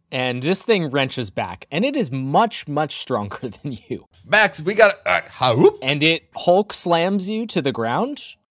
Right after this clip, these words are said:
Speaker 1: and it starts making its way into the paper cut that you got previously.
Speaker 2: Oh, no.
Speaker 1: And starts trying to merge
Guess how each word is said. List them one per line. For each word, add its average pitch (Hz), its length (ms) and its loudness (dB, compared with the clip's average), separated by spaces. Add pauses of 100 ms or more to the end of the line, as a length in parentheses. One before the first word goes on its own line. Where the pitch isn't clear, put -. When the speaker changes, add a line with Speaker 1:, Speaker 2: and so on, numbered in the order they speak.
Speaker 1:
and 254 180 -8 (120)
it 226 100 -2
starts 277 440 0
making 214 340 0
its 175 180 -2
way 139 540 2
into 196 640 -2
the 139 480 -2
paper 294 300 0
cut - 240 -8 (400)
that 120 140 -2
you 117 120 -8
got 107 300 -4
previously. 101 680 -8 (140)
Speaker 2:
Oh, 113 220 2
no. 92 640 -6 (100)
Speaker 1:
And 156 420 0 (220)
starts - 580 0
trying 233 480 2
to 214 720 -2
merge 147 720 0